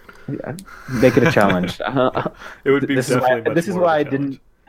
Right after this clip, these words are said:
Speaker 1: this is why I couldn't, I couldn't do the teaching. <laughs>
Speaker 2: <laughs> Nah, it works. It works. We'll get there.
Speaker 1: Uh,
Speaker 2: We'll
Speaker 1: yeah.
Speaker 2: get everybody there. Um,
Speaker 1: <laughs>
Speaker 2: so,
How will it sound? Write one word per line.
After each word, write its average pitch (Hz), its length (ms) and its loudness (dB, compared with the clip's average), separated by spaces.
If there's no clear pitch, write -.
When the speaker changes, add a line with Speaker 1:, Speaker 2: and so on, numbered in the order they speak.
Speaker 1:
this 143 160 -8
is 151 120 -10
why 139 140 -2
I 131 120 -4
couldn't, 123 360 -12
I 113 100 -8
couldn't 110 280 -14
do 110 120 -10
the 101 80 -14
teaching. - 380 -14
<laughs> - 60 -20
Speaker 2:
<laughs> 277 180 -14
Nah, 107 160 -14
it 117 120 -8
works. - 480 -8
It 165 80 -8
works. 120 260 -6
We'll 127 80 -2
get 113 180 -4
there. - 320 -6
Speaker 1:
Uh, - 480 -12
Speaker 2:
We'll 113 140 -4
Speaker 1:
yeah. 117 60 -2
Speaker 2:
get 123 100 0
everybody 110 260 2
there. - 220 -4
Um, 117 800 4
Speaker 1:
<laughs> - 340 -20
Speaker 2:
so, 127 720 -2